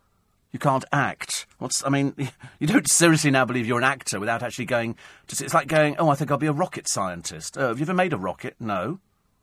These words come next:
They do, oh, sorry, it's my phone vibrating. But they, they do come up with the biggest pile of claptrap you've ever heard. "I, I think I'll be a, an, an actor if the right role comes along." What, for an insecure control freak who's in a boy band?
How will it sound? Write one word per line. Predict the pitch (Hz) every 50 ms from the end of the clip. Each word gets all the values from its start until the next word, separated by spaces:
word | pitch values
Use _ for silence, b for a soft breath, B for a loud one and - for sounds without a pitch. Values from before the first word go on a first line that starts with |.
| _ _ _ 190 190 190 - - - -
They | 143 151 143
do, | - - -
oh, | 180 208 175
sorry, | - - 117 85 82 - b b b b
it's | - -
my | 104
phone | - - - 151 123
vibrating. | 78 73 80 78 80 85 - 82 - B B B
But | B 131
they, | 143 175 175 175
they | - 175 180
do | 156 - 214 226
come | - - 208
up | 165 -
with | - -
the | -
biggest | - 147 175 175 -
pile | - 175 151
of | 139 -
claptrap | - - 185 - - - - - 85 -
you've | 107 110 113
ever | 131 127 143
heard. | 160 156 147 - B B B B
"I, | B 156 - -
I | 170
think | 165 220 190
I'll | 214
be | 175 185
a, | 180 170 - -
an, | 165 156 -
an | 156
actor | 160 - - - 139
if | -
the | 143 135
right | 139 147 143 -
role | 147 156 156 156 151
comes | 156 - 107 95 92 -
along." | 101 92 80 80 80 - b b b b b b b b
What, | b 135 - -
for | 139
an | 127 143
insecure | 151 147 - - - - - 147 143 127
control | - 151 131 - - 151 156 143
freak | 139 - 92 87 -
who's | 117 110 95
in | 120 123
a | 123 110
boy | 131 139 143
band? | 123 104 90 82 82 85 90 90